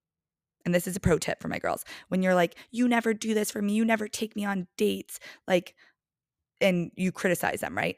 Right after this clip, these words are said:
Instead, what we wanna do is the opposite.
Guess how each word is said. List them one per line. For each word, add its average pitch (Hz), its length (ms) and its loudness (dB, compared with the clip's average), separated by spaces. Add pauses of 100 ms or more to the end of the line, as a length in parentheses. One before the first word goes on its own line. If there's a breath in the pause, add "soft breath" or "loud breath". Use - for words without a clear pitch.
(240)
Instead, 240 1040 0 (720)
what 208 140 0
we 226 80 4
wanna 214 240 2
do 202 340 2
is 180 160 -2
the 180 180 -10
opposite. - 680 -4